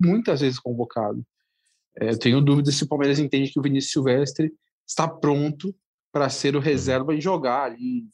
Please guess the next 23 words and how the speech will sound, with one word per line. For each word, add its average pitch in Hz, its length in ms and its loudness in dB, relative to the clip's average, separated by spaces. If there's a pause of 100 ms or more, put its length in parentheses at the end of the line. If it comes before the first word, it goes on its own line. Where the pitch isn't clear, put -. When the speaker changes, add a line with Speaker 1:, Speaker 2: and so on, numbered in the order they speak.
(280)
Speaker 1:
vinte, 123 600 -2
vinte 120 220 0
e - 40 2
cinco 123 280 2
partidas 117 340 4
numa 117 180 6
temporada, 120 560 2 (540)
que - 80 -2
é 123 60 4
mais 131 160 4
ou 131 80 4
menos 131 160 2
o 135 40 -4
que 151 120 0
a 147 80 4
gente, 151 640 0
a - 20 0
gente 135 300 -6
vê, 127 400 2 (120)
é, 131 180 2
acontecer 127 500 -2
nesse 135 200 -2
momento. 131 440 -2